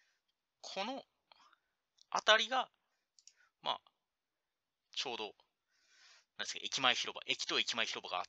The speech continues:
た辺りになるんじゃないかなと思います。これも、Google Earth、ストリートビューを見てみましょう。えー、先ほどの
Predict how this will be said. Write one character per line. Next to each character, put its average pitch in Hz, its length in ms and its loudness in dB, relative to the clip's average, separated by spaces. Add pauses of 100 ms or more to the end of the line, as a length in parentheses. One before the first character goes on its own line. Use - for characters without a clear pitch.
た - 100 -8 (680)
辺 107 320 -6
り 87 60 -18
に 85 60 -20
な 95 120 -6
る 98 80 -12
ん 90 40 -12
じ 98 100 -2
ゃ 92 40 -2
な 90 80 -6
い 87 40 -14
か 92 100 -14
な 92 120 -12
と - 100 -14 (540)
思 104 140 -14
い 95 60 -18
ま - 80 -12
す。 - 180 -6
こ 113 200 -12
れ 131 100 -4
も、 143 240 -8 (920)
Google 110 300 -6
Earth、 - 280 -2
ス - 100 -6
ト 123 100 -6
リ 117 60 -8
ー - 20 -4
ト 117 60 -6
ビ 107 80 -10
ュ - 20 -10
ー 98 40 -10
を - 20 -18
見 107 80 -14
て 117 80 -6
み 101 40 -8
ま 95 60 -8
し - 100 4
ょ 92 60 -6
う。 - 20 -20 (1200)
え 104 120 4
ー、 - 20 2
先 - 240 -6
ほ 139 80 -6
ど 127 100 -6
の 117 80 -8